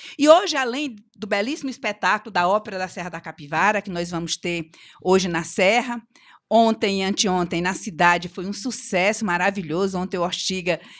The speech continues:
interpretando Roberto Carlos matou a saudade de muita gente, ou aumentou, né, a saudade de muita gente. E hoje um belíssimo espetáculo homenageando essa grande mulher que é a Niede Guidon, lá na Serra da Capivara. Um espetáculo belíssimo, com bailarinos,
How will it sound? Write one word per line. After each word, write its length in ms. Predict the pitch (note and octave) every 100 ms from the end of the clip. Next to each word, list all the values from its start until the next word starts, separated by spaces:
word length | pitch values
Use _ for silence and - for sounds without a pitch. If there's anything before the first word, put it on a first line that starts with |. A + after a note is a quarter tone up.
| -
interpretando 580 | E3 F3 F#3+ F3 E3+ E3+
Roberto 400 | E3+ E3+ E3+ E3+
Carlos 500 | - E3 F#3 F3 - - - -
matou 360 | E3+ F#3+ -
a 20 | G3
saudade 540 | - F#3+ F3+ F#3+ G3+
de 100 | G#3
muita 340 | G#3+ B3 C4+
gente, 480 | A#3 G3 F3 F3 - - -
ou 220 | C4 E4
aumentou, 560 | E4+ G4 - A3+ A#3+
né, 300 | A#3+ G3 D#4 _ _
a 60 | G#3
saudade 520 | - G3+ F#3+ F#3+ G3
de 80 | F#3+
muita 320 | G3+ G#3 A#3
gente. 400 | G#3 E3 D3+ - - - -
E 140 | A#3+
hoje 220 | B3 C#4
um 40 | C#4+
belíssimo 320 | B3 A#3 B3
espetáculo 640 | A#3 G#3 G3+ F#3 G3 G3+
homenageando 480 | G3+ G3 G3 G3 F3
essa 180 | F3 E3+
grande 300 | F3 F#3+ G3
mulher 300 | G3 E3+ E3
que 80 | F3
é 40 |
a 20 |
Niede 320 | F3 E3 E3 E3
Guidon, 420 | D#3+ D#3+ D#3+ F3 - _ - -
lá 120 | F3+ F3
na 120 | F#3
Serra 220 | G#3+ F#3+
da 120 | F3+
Capivara. 420 | F3+ E3 F#3+ D#3+
Um 40 | E3+
espetáculo 580 | - F3+ F3+ F#3 - E3+
belíssimo, 840 | F#3+ G3+ F#3 F#3+ F#3+ - F3 E3
com 140 | G3
bailarinos, 1120 | E3+ F#3 F#3+ F3+ E3 F3+ F#3+ F3+ F3 E3 D#3+